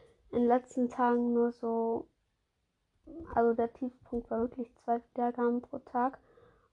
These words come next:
Und ich bin dankbar für jede Wiedergabe, aber das soll jetzt auch nicht so eingebildet klingen, aber wenn man zweiundzwanzig, äh, dreiundzwanzig K hat, dann erwartet man schon ein bisschen mehr und es ist dann schon ein bisschen enttäuschend,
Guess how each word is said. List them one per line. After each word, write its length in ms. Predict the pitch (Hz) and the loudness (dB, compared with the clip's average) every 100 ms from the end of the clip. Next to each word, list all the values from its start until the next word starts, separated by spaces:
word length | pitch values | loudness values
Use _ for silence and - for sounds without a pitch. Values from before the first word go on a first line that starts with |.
| - | 4
Und 540 | 233 226 226 220 220 - _ _ _ _ _ _ - | 8 8 6 0 -6 -12 _ _ _ _ _ _ -12
ich 160 | 240 | -10
bin 180 | - 226 | -4 4
dankbar 360 | 233 247 233 220 | 6 6 4 -2
für 140 | 214 | -2
jede 380 | 220 269 277 262 | 0 0 2 0
Wiedergabe, 540 | 262 247 247 233 233 | 2 2 2 0 2
aber 200 | 233 233 | 0 -2
das 140 | - - | -8 -6
soll 100 | 247 | -4
jetzt 160 | 247 | -2
auch 80 | 233 | -2
nicht 200 | 220 226 | -2 -4
so 140 | - - | -4 0
eingebildet 600 | 262 254 247 233 240 240 | 2 2 4 2 0 -6
klingen, 340 | - 240 233 | -2 0 0
aber 340 | 220 214 208 214 - - - - _ | -2 -2 -2 -2 -8 -20 -20 -20 _
wenn 120 | - 240 | 4 10
man 540 | 226 226 226 226 320 - _ _ _ | 10 10 4 0 -4 -8 _ _ _
zweiundzwanzig, 960 | - 240 233 233 233 226 - 240 - _ - | 0 4 4 2 -2 -2 -4 -10 -10 _ -6
äh, 160 | 214 - _ _ _ - | -4 -6 _ _ _ -16
dreiundzwanzig 920 | - 226 226 226 - 233 - 247 - | 0 4 4 2 0 0 0 -10 -14
K 320 | - 254 240 233 | -12 -4 -2 0
hat, 200 | 247 - - - _ _ _ _ _ | -4 -4 -16 -20 _ _ _ _ _
dann 540 | 240 233 233 233 240 320 _ | 6 8 8 6 0 -4 _
erwartet 460 | - 240 233 233 269 | -4 0 0 0 -2
man 160 | 240 240 | 0 0
schon 180 | - 269 | 2 2
ein 40 | |
bisschen 380 | 277 269 - 247 | 2 -2 -2 2
mehr 280 | 247 254 247 | 4 4 2
und 180 | 233 | -2
es 80 | - | -4
ist 260 | - 240 - | -10 -10 -8
dann 120 | 247 | -8
schon 220 | - 240 | -2 0
ein 20 | |
bisschen 380 | 247 247 - 240 | 0 -4 -4 -2
enttäuschend, 800 | 233 - 254 254 - 247 247 247 | -2 -4 -4 -4 -4 -2 -2 -4